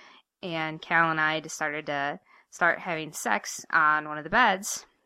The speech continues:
And Cal got off for a second, and one of the women started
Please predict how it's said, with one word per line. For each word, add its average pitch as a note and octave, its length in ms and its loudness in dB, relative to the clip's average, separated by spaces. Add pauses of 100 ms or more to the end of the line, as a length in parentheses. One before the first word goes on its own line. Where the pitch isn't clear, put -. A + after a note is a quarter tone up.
(140)
And F#3 80 -8
Cal G3 220 6
got F#3 180 6
off E3+ 240 8
for F3+ 100 0
a D#3+ 80 -2
second, E3 460 -6 (400)
and E3+ 320 -2
one F3 100 4
of F3 60 0
the E3+ 80 -2
women G#3+ 420 0
started F3 500 0